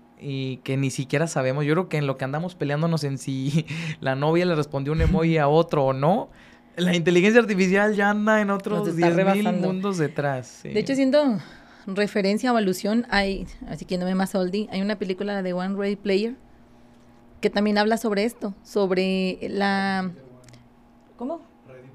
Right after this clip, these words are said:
Speaker 2: Re-, eso, aquí está. <laughs> Ready? Ready Player One,
Speaker 1: No sé
Speaker 2: así.
Speaker 1: cuál es.
Speaker 2: Ah, no me acordaba, pero por ahí iba. El orden de los, ¿cómo se dice? Los productos, de los factores no, <laughs> no afecta el
Speaker 1: Ah,
Speaker 2: producto.
Speaker 1: aquí sí,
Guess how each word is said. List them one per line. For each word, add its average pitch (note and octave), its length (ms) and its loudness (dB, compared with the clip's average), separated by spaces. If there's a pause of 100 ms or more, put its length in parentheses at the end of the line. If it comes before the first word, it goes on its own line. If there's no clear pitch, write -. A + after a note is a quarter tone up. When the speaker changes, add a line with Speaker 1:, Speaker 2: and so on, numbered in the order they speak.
(460)
Speaker 2:
Re-, G#3+ 160 -8 (220)
eso, A3 340 -2
aquí F3+ 240 -8
está. F#3 480 -8 (420)
<laughs> D3+ 420 -6
Ready? B3 340 -6 (1000)
Ready G3 220 -4
Player F#3+ 300 -2
One, F#3 340 0 (100)
Speaker 1:
No C#3+ 100 -6
sé E3+ 100 -6
Speaker 2:
así. - 80 -6
Speaker 1:
cuál D#3 180 -6
es. - 420 -20 (140)
Speaker 2:
Ah, D#3+ 140 -4
no F3+ 80 -6
me F#3+ 60 -6
acordaba, F#3+ 420 -4
pero G3+ 200 0
por F#3+ 160 2
ahí G#3 200 2
iba. F3 120 2
El F#3+ 200 2
orden C4+ 340 4
de A#3+ 80 4
los, G#3 220 0
¿cómo A#3 180 -6
se B3 80 -4
dice? C#4 60 -2
Los A#3+ 100 -6
productos, A3+ 360 -8 (440)
de G3+ 120 -4
los G#3 100 -2
factores A3 380 0
no, A#3 120 2 (100)
<laughs> G#3 100 0
no B3 60 2
afecta A3 280 -4
el G3 60 -2
Speaker 1:
Ah, D3+ 80 -2
Speaker 2:
producto. E3 420 0
Speaker 1:
aquí A#3+ 80 0
sí, D#3 80 -2